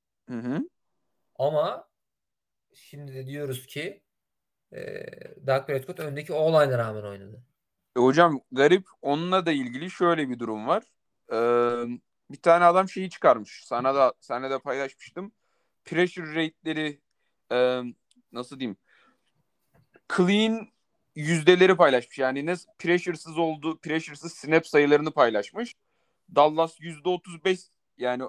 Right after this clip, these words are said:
Speaker 1: snap'lerin yüzde otuz beşinde Dak Prescott'a pressure yokmuş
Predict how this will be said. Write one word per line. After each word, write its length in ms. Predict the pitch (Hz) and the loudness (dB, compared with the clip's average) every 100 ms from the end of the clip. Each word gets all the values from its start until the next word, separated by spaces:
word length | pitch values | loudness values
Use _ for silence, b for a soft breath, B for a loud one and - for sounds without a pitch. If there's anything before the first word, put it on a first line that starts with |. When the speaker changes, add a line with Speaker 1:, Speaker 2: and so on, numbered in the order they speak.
| - | -12
Speaker 1:
snap'lerin 580 | - - 175 185 175 175 | -20 -8 -6 -2 0 0
yüzde 260 | 185 180 190 | -2 0 2
otuz 240 | 185 147 | 0 -2
beşinde 540 | 147 147 160 214 233 _ _ _ | -6 -4 2 4 2 _ _ _
Dak 240 | 156 165 - | 0 0 2
Prescott'a 520 | 185 170 165 170 165 _ - - _ _ - | 0 2 -2 -2 -6 _ -20 -20 _ _ -8
pressure 440 | - 160 156 202 | 2 4 4 2
yokmuş 600 | 196 180 - 104 - - | 4 4 0 -16 -16 -20